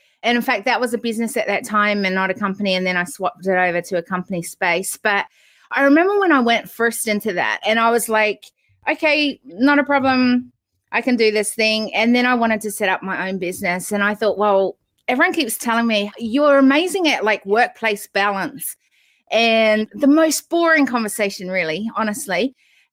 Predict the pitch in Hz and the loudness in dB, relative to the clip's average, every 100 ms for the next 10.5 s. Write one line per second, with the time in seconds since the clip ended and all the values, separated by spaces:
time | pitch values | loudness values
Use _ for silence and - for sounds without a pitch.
0 | - 214 208 202 190 196 220 269 247 247 | -2 0 2 2 2 0 -2 0 2 2
1 | - 285 277 - 269 302 262 247 254 277 | 0 2 0 -2 0 2 4 4 2 0
2 | 359 359 370 311 226 220 233 247 247 226 | 2 4 4 4 2 0 -2 -2 -2 0
3 | 254 254 262 - 311 370 220 196 196 220 | 2 4 2 -2 0 2 2 2 2 2
4 | 381 392 262 233 226 240 226 165 247 240 | 0 2 2 0 -2 -2 -2 -2 -2 0
5 | 247 247 - 359 381 302 214 - - 196 | 0 -2 -2 2 4 2 0 -6 -16 -20
6 | - _ 190 175 226 381 440 285 233 220 | -20 _ 0 0 0 0 2 2 2 0
7 | - 196 196 240 294 427 330 - - 254 | -2 -2 -2 -4 -4 -4 -6 -8 -4 -2
8 | 214 202 190 196 220 233 240 247 220 190 | 2 2 2 2 2 2 2 0 0 -2
9 | 269 679 571 - 762 640 220 185 - 180 | 0 0 0 2 4 4 2 -2 0 0
10 | 202 - 427 494 226 | 0 -2 0 2 2